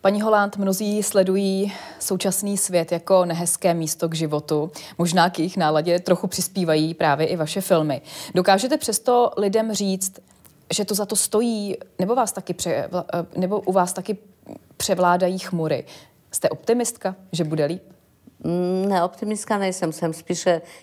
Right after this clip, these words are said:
Speaker 2: jak, jak já tomu říkám, existenciální pesimistka. Ale myslím si, že přesto, že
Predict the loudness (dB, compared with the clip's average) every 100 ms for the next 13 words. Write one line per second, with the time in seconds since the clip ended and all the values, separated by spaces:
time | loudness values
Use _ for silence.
0 | -2 -2 0 0 0 2 2 2 -2 -2
1 | -2 -2 0 0 -2 -6 -4 -4 2 2
2 | 4 0 -2 -4 -2 -2 -4 -4 -2 -2
3 | -6 -20 -4 0 0 0 -2 -4 -2 2
4 | 2 2 2 0 0 2 2 2 2 4
5 | 4